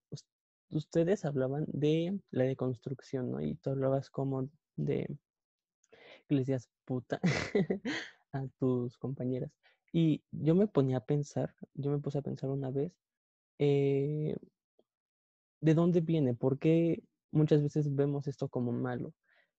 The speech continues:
Y te pones a pensar y es, o sea, pasas primero por, eh, las, las prostitutas, ¿no? Luego pasas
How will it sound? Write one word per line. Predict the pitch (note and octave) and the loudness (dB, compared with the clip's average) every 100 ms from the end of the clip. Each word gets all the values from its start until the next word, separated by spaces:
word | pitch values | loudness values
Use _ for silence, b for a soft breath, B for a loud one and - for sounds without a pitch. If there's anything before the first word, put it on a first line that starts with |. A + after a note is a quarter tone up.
| _ | _
Y | - D3+ - - _ | 2 2 2 -6 _
te | D3+ | -6
pones | D3+ E3+ G#3+ D#3 | 0 0 2 0
a | |
pensar | - A#2+ B2 C#3+ D3+ - | 0 -2 -2 -2 -2 -2
y | C#3+ | 0
es, | C3 B2+ _ _ _ _ _ _ _ _ | 0 -2 _ _ _ _ _ _ _ _
o | - C3+ | -4 2
sea, | C3+ C3 | 4 2
pasas | - C#3+ D#3+ D#3 | 2 0 0 2
primero | C3+ C3 C3 C3 - | 2 4 4 2 -2
por, | B2 B2 - - | -4 -2 -4 -2
eh, | B2+ B2+ B2+ B2+ | 0 2 2 0
las, | B2+ B2 C3+ - - B B B | -2 -4 -8 -8 -8 B B B
las | C3+ B2+ | -8 -8
prostitutas, | - B2 C3 B2+ B2 C3 C#3 | -8 -4 -2 -2 -2 -4 -4
¿no? | F3 - b b b | -6 -8 b b b
Luego | - C#3+ C#3 | 2 4 4
pasas | C#3+ C#3 D3 C#3+ - | 2 0 0 -2 -4